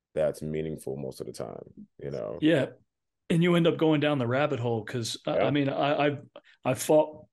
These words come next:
Speaker 2: excuse me, I've fallen into the trap before where it's like you go to look at something, next thing you know, thirty minutes are gone by and you're, like, seventeen posts into someone else's thing. You don't even know who
Speaker 1: <laughs> Yeah.
Speaker 2: they are.
Speaker 1: Yeah.
Speaker 2: I mean, it, it, it's such a time suck, you know? <laughs>
Speaker 1: It,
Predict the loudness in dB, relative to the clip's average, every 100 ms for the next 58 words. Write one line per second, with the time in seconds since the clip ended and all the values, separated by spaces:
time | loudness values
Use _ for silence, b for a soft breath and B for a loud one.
0 | _ -4 2 4 4 2 4 4 4 2
1 | 0 0 2 0 0 -4 0 2 2 0
2 | -4 -8 B B B -8 0 0 2 4
3 | 6 6 6 4 2 2 2 0 0 0
4 | 0 2 2 2 0 2 2 2 0 -2
5 | -2 -2 0 0 0 0 0 0 -2 -10
6 | -4 0 2 2 0 0 2 2 0 0
7 | 4 4 2 -2 -2 0 2 4 4 4
8 | 0 -4 -2 0 2 2 4 4 4 4
9 | 4 4 4 4 4 4 0 -4 B -6
10 | 0 0 2 4 4 2 0 0 0 0
11 | 0 0 0 -2 0 2 0 -2 -4 0
12 | 2 4 6